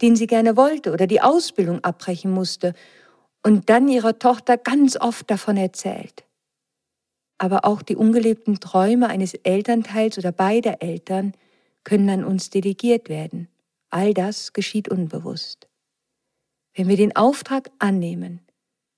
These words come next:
dann kann uns das das Gefühl geben, dass die Bindung zwischen uns und dem Delegierenden gestärkt wird. Ganz gleich, ob dieser noch lebt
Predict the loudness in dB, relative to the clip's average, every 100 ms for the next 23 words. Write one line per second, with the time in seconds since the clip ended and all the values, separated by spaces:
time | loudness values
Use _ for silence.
0 | _ _ -14 -12 -2 4 6 4 0 0
1 | 0 0 -6 -8 -6 -6 -4 -2 0 0
2 | -2 0 2 0 -4 _ _ _ -20 _
3 | -4 -4 -2 -4 2 4 6 4 2 -4
4 | -4 -4 0 2 2 0 -6 -4 -2 0
5 | 0 -2 -2 2 4 4 0 -2 0 0
6 | -2 _ _ -6 -4 -4 -4 -4 -6 _
7 | -12 -12 -16 _ _ _ _ _ _ _
8 | 2 2 2 0 2 4 2 0 -4 -6
9 | _ _ 0 2 2 2 -4 -4 0 2
10 | 0 _